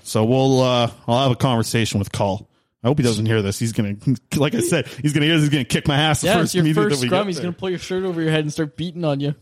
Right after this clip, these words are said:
Speaker 1: Yeah, that won't be a good look for me. I'm sure there'll be pictures of that. More pictures of that than your boots from whatever training camp that was.
Speaker 2: I like those boots.
Speaker 1: You didn't like those boots?
Speaker 2: Got a
Speaker 1: No, you
Speaker 2: little
Speaker 1: didn't.
Speaker 2: sore. I got a little sore, but they look cool. They
Speaker 1: It's
Speaker 2: make me
Speaker 1: like,
Speaker 2: taller.
Speaker 1: I don't know if you, like, back when I, back in high school,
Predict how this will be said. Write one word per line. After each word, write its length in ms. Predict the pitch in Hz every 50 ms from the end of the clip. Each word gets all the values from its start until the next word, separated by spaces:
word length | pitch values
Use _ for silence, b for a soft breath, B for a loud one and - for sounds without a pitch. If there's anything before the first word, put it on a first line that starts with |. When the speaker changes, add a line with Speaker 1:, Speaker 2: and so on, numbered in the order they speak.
| _
Speaker 1:
Yeah, 200 | - 110 113 113 110
that 240 | 117 135 151 156 143
won't 180 | 143 143 139
be 140 | 123 131 127
a 20 |
good 220 | 120 101 123 123 113
look 180 | 120 120 117
for 140 | - - 127
me. 160 | 117 117 117
I'm 140 | 117 117 123 120
sure 160 | - 151 147
there'll 140 | 135 131 113
be 100 | 117 110
pictures 400 | - - 131 - - - 113 104
of 80 | 107
that. 240 | 104 113 113 117 -
More 160 | 127 151 156
pictures 360 | - - 160 147 - 156 123 117
of 80 | 113
that 200 | 113 120 127 131
than 120 | 110 113 107
your 120 | 113 110
boots 400 | 113 113 104 113 113 135 - -
from 240 | - 120 101 101 104 98 -
whatever 320 | 120 117 110 110 104 107
training 300 | 107 - 117 113 113 113
camp 240 | - 120 113 110 107
that 140 | 117 120 110
was. 180 | 110 110 110 110
Speaker 2:
I 40 |
like 260 | 113 208 175 175 170 -
those 180 | 156 135 127
boots. 500 | - - 123 123 - - - - - - _ _ _ _ _
Speaker 1:
You 100 | - 208
didn't 200 | 185 185 247 233
like 220 | 156 139 135 123 -
those 180 | - 131 123
boots? 140 | 110 101 135 156
Speaker 2:
Got 80 | 196
a 20 | 196
Speaker 1:
No, 40 | 196
you 60 | 185 175
Speaker 2:
little 60 | 165
Speaker 1:
didn't. 140 | 151 - 127
Speaker 2:
sore. 220 | - 151 147 151 180
I 140 | 220 269
got 120 | 285 294 294
a 40 | 285
little 180 | 277 262 226
sore, 460 | - - - - 208 202 202 208 226
but 140 | 226 - 196
they 100 | 180 196
look 200 | 185 180 175 - -
cool. 300 | - - 135 127 131 -
They 60 | - 147
Speaker 1:
It's 40 | 143
Speaker 2:
make 140 | 151 147 -
me 60 | 170
Speaker 1:
like, 100 | 165 160
Speaker 2:
taller. 300 | 131 113 120 123 123 127
Speaker 1:
I 60 | 135
don't 100 | 156 175
know 120 | 180 170 156
if 100 | 143 135
you, 160 | 143 139 135
like, 240 | 123 123 113 - - 147 139 -
back 240 | - 127 156 185 -
when 80 | 180
I, 280 | 160 151 151 147 139 131 - -
back 240 | 135 135 143 139
in 160 | 175 151 135 120
high 220 | - 127 123 131
school, 500 | 127 - - - 104 85 76 - - -